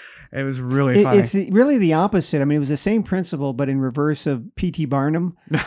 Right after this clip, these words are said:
Speaker 2: when he
Speaker 1: <laughs> Right.
Speaker 2: had his, you know, he couldn't get people to leave,
Speaker 1: Right.
Speaker 2: you know, the museum. So, so, uh, they would just, 'cause they didn't put a time limit on, he wanted them
Speaker 1: Mm-hmm.
Speaker 2: to go.
Speaker 1: Yeah.
Speaker 2: So he put a sign, you know, "This way to the egress."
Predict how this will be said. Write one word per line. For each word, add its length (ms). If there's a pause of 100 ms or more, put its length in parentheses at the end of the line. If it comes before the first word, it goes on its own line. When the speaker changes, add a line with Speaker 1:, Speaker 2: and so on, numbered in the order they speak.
(100)
Speaker 2:
when 140
he 100
Speaker 1:
<laughs> 0
Right. 140
Speaker 2:
had 60
his, 220
you 140
know, 140
he 240
couldn't 220
get 120
people 300
to 60
leave, 580 (100)
Speaker 1:
Right. 340
Speaker 2:
you 80
know, 140
the 140
museum. 560
So, 300
so, 420
uh, 260
they 180
would 120
just, 240
'cause 120
they 120
didn't 180
put 140
a 20
time 320
limit 220
on, 100
he 80
wanted 200
them 80
Speaker 1:
Mm-hmm. 120
Speaker 2:
to 0
go. 440 (120)
Speaker 1:
Yeah. 220
Speaker 2:
So 240
he 120
put 200
a 60
sign, 360
you 60
know, 60
"This 260
way 160
to 100
the 260
egress." 460